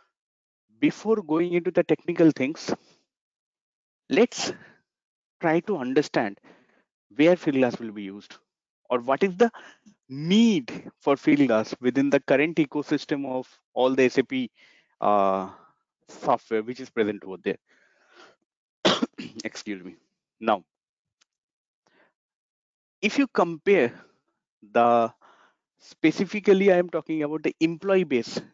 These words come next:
the workforce, employee workforce. I'm not talking about one organization. I'm talking about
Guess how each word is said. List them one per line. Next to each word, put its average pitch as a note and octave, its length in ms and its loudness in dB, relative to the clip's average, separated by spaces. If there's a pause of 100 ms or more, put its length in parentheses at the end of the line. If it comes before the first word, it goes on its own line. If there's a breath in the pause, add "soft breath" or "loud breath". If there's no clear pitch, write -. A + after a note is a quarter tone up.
the B2+ 140 2
workforce, B2 800 -4 (220)
employee D#3 360 0
workforce. C#3 540 -4 (380 soft breath)
I'm C#3 120 -2
not D#3+ 240 -4
talking E3 260 0
about D#3 200 -2
one C3 240 -2
organization. A2+ 520 -8 (360 soft breath)
I'm C3+ 80 -8
talking C#3+ 340 0
about D3+ 280 0